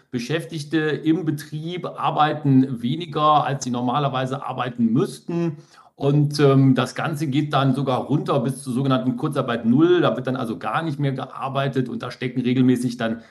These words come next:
wirtschaftliche Gründe dahinter.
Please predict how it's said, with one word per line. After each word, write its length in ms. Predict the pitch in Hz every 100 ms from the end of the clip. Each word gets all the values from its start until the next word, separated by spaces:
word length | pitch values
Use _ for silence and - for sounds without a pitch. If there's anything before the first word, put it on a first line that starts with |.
| _
wirtschaftliche 840 | 104 104 143 165 139 - 135 131 117
Gründe 540 | - 131 156 143 131
dahinter. 920 | 110 92 - 190 226 160 151 151 -